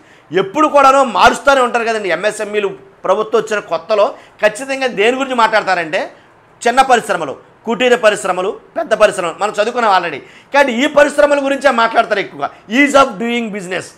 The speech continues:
ఇరవై సంవత్సరాలు, ముప్పై సంవత్సరాల నుంచి వింటున్న పదాలు ఇవి కదా. మరి ఇప్పటికిప్పుడు ఎలా మారిపోద్దని నాకు అర్థం కాల. తర్వాత చంద్రబాబు నాయుడు గారు ఇదంతా డిజైన్ చేసిన తర్వాత ఒక మాట చెప్పారండి.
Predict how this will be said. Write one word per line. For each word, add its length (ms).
ఇరవై 240
సంవత్సరాలు, 360
ముప్పై 220
సంవత్సరాల 360
నుంచి 160
వింటున్న 340
పదాలు 400
ఇవి 200
కదా. 320
మరి 160
ఇప్పటికిప్పుడు 720
ఎలా 240
మారిపోద్దని 560
నాకు 140
అర్థం 240
కాల. 180
తర్వాత 520
చంద్రబాబు 380
నాయుడు 180
గారు 220
ఇదంతా 680
డిజైన్ 320
చేసిన 180
తర్వాత 240
ఒక 160
మాట 220
చెప్పారండి. 440